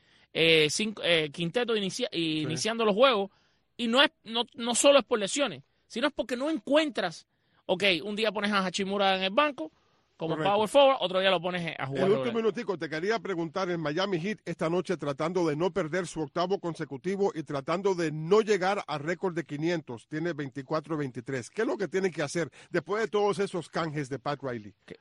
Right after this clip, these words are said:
Speaker 1: que lo que tienen que hacer es hacer
Speaker 2: Sí.
Speaker 1: canjes que valgan la pena. Porque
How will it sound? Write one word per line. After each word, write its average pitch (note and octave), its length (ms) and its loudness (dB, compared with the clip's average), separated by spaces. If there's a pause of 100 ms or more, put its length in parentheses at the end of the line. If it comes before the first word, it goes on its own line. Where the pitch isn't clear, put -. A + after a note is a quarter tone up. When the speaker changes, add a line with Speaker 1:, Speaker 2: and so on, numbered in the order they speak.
Speaker 1:
que B2 120 -8
lo C3 100 -2
que C3 80 -6
tienen C#3+ 220 -10
que C#3+ 80 -10
hacer D#3+ 200 -10
es D#3+ 60 -6
hacer D3 240 -4
Speaker 2:
Sí. D#3 60 -6
Speaker 1:
canjes E3+ 180 -2
que D3 100 -8
valgan C#3 260 -2
la B2 100 -6
pena. C3 240 -12 (760)
Porque D3+ 380 -2